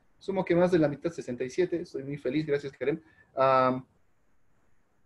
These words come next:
estoy seguro que más de la mitad está buscando una beca, una beca integral. Nada es imposible, les diría.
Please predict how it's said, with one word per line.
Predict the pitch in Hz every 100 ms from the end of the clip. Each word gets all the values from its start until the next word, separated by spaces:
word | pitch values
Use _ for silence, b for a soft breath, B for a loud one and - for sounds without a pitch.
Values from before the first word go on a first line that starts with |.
| _ _ _ _ _ _
estoy | - 143
seguro | 170 165 175
que | 165
más | 120 147 160
de | 151
la | 135
mitad | 123 117 139 139
está | 120 - 143
buscando | 131 120 - 127 123 120
una | 113 117 110
beca, | 104 143 151
una | 127 120
beca | 120 117
integral. | 110 107 131 147 120
Nada | 127 135
es | 139
imposible, | 131 120 120 143 139
les | 127 120
diría. | 123 135 135